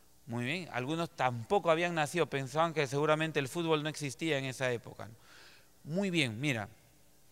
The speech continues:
En mil novecientos setenta y ocho esta revista hizo una encuesta sobre lo que hace feliz a la gente, humanamente hablando, ¿ah? Y descubrió tres cosas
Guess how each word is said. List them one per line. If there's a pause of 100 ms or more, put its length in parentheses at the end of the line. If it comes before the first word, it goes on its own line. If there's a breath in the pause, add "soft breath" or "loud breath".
(180)
En
mil
novecientos
setenta
y
ocho
esta
revista
hizo
una
encuesta
sobre
lo
que
hace
feliz
a
la
gente, (2250)
humanamente
hablando,
¿ah? (920 loud breath)
Y
descubrió
tres
cosas